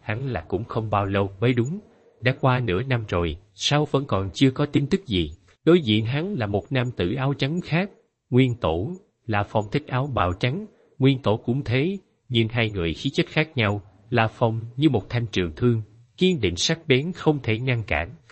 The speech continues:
còn Nguyên Tổ thì hơn nhẹ nhàng hơn. "Ta cũng không biết," Nguyên Tổ lắc đầu, "vũ trụ gia định chỉ có thể thoáng cảm ứng được một khoảng khu vực. Ta xác định, thần quốc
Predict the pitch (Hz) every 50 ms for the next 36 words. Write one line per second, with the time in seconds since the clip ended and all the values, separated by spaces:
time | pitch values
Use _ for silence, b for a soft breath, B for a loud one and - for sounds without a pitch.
0 | b _ - 139 131 143 156 165 160 160 156 - - 87 101 139 170 170 - 107
1 | 101 98 127 143 139 139 135 104 95 90 92 101 98 87 82 80 90 - 127 139
2 | 139 131 - _ _ _ _ _ _ - 120 - - 139 135 - - 139 135 135
3 | 139 185 226 247 - _ _ _ _ - 143 135 143 139 - 98 107 143 175 202
4 | 202 - - 107 98 95 92 101 - - - - 117 127 160 - 123 117 113 127
5 | 127 131 117 95 90 98 113 117 - 131 127 - 160 - 123 127 131 - 127 127
6 | 151 180 190 - - 104 127 147 143 131 151 190 208 175 110 101 - 104 95 -
7 | - 95 92 113 - - - 156 143 - 107 92 87 - b b b b b _
8 | - 131 120 - 196 190 - - 101 80 80 90 - - _ _ _ _ _ -
9 | 117 113 113 - 190 214